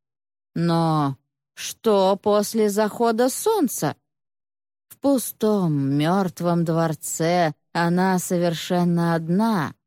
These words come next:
Старая, одинокая,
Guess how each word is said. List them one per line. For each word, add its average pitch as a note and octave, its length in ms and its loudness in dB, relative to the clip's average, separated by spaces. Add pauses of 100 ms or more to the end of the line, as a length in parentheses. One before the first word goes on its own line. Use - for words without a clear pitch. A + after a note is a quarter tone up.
(580)
Старая, A#3+ 1000 2 (340)
одинокая, G3+ 1300 2